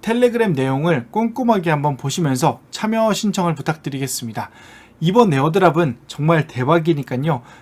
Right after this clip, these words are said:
여러분 꼭 한번 참여해 보시기를 적극적으로 추천드리겠습니다. 자, 오늘 영상은 여기까지고요.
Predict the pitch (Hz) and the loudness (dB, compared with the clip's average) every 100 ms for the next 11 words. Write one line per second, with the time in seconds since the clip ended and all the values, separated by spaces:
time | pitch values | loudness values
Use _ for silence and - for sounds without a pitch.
0 | - 135 131 123 - - - 233 - 143 | -6 -2 0 0 -4 -8 -2 0 0 0
1 | 147 139 - 196 202 170 135 - 123 165 | 0 -2 -4 -2 -2 -2 -4 -4 0 0
2 | 196 - _ - 151 156 254 - 170 147 | 0 -8 _ -6 -6 0 -2 2 0 0
3 | 143 - - 165 139 123 120 120 113 - | -2 -4 -4 -2 -2 -4 -6 -8 -10 -12
4 | - _ _ - - - - - 147 139 | -18 _ _ -20 -20 -20 -12 2 4 4
5 | 156 202 143 131 170 185 165 160 113 143 | 4 6 6 4 4 4 4 2 0 -2
6 | 175 165 135 123 151 170 | -2 0 -2 2 4 4